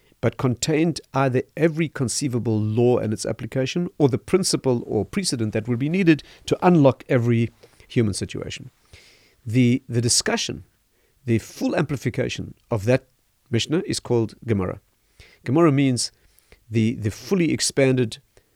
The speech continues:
discussion around and around, bringing out all possible nuances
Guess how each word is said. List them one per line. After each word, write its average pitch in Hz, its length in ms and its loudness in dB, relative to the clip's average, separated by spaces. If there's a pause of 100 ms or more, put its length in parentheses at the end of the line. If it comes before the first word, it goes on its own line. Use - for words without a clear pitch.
(140)
discussion 139 500 0
around 117 380 2
and 117 100 -2
around, 110 380 -2
bringing 131 320 0
out 117 220 -4 (120)
all 165 300 4
possible 120 500 -2
nuances 117 680 -2